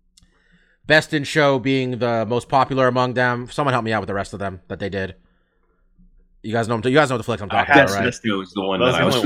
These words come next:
Speaker 3: familiar with off the top
Speaker 1: Yeah.
Speaker 3: of my head.
Speaker 1: Um, but it's kind of like, it's him, it's Catherine O'Hara, who play, who's in those movies as well. She plays also the mom from Home Alone. Um, Stefan, I know you're a fan of this gentleman. Chris Elliott's on the show as well.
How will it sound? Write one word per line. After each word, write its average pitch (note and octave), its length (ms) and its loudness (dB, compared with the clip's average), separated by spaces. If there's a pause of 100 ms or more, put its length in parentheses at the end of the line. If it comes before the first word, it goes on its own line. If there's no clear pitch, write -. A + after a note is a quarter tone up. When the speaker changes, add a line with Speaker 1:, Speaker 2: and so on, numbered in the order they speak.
Speaker 3:
familiar A#2+ 240 -4
with G2+ 120 4
off F#2 120 2
the - 60 -10
top G2+ 160 2
Speaker 1:
Yeah. D3+ 260 8
Speaker 3:
of F#2 100 -4
my - 40 -10
head. - 20 -18 (800)
Speaker 1:
Um, D3+ 220 0
but F#3 280 4
it's F#3+ 220 0
kind C4 260 6
of B3+ 120 6
like, G#3 340 6
it's D#3+ 160 -4
him, A3+ 560 4 (520)
it's D#3 280 2
Catherine F3 400 4
O'Hara, D#3+ 500 8
who C#3 240 -2
play, C3+ 380 4
who's C3+ 180 2
in C#3 120 2
those C3+ 180 4
movies C3+ 240 2
as B2 80 0
well. B2+ 260 6
She B2+ 160 -4
plays B2 260 2
also B2 280 0
the A#2 80 -2
mom B2+ 320 2
from A#2 160 -6
Home B2 100 -2
Alone. B2 380 -2 (560)
Um, C#3 260 4
Stefan, D#3+ 400 4
I D3 60 2
know D3 80 2
you're D3 120 4
a C3+ 40 2
fan C#3+ 180 4
of C3+ 60 0
this C#3 120 -2
gentleman. C3+ 320 0
Chris D#3+ 240 2
Elliott's D3+ 400 4
on C#3+ 120 4
the C#3+ 80 2
show C#3 240 4
as A#2 100 0
well. D3+ 400 6